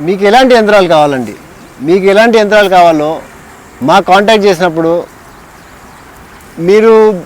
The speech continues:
YouTube అనేసి ఇప్పుడు ప్రతి రైతు YouTube చూస్తున్నారండి. మీరు చూసినప్పుడు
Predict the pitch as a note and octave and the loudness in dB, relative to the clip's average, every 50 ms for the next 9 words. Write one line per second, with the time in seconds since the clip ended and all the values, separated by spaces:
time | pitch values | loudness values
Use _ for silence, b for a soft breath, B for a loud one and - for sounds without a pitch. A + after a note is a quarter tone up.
0 | - - F#3 F#3+ G3+ G#3 F3+ A3+ A3+ A3 G3+ G#3 G#3+ G#3 G#3+ G#3 F3 G3+ G#3 G3+ | -12 -8 -4 -2 -2 -2 0 0 0 0 0 0 0 0 0 0 0 0 0 2
1 | F#3+ F#3 G3 F#3+ E3+ E3+ E3 D3+ D3+ F#3+ G3+ G3+ G3+ G3 G3 F#3 F#3 G#3+ G#3+ G#3+ | 0 0 -2 -2 0 -2 -2 0 0 2 2 2 2 2 2 2 2 2 2 2
2 | G#3+ G3+ F#3+ F3+ F#3+ F#3+ F3 F3 F3+ D#3 - F3+ E3+ D#3+ C#3+ C#3 B2+ A2+ G#2+ G2+ | 2 2 0 0 0 -2 -2 -2 -6 -6 -4 -4 -4 -2 -2 -4 -6 -8 -10 -12
3 | G2+ - B B B B B B - - - D#3 F3 F3 E3 F#3+ A3+ A3 G#3 B3 | -16 -20 B B B B B B -20 -10 -4 -4 -4 -2 -2 -4 -4 -2 0 0
4 | B3 G#3+ G3 G#3+ G#3 G#3 G#3+ G#3+ G3+ - | -2 0 0 0 2 2 2 0 -2 -4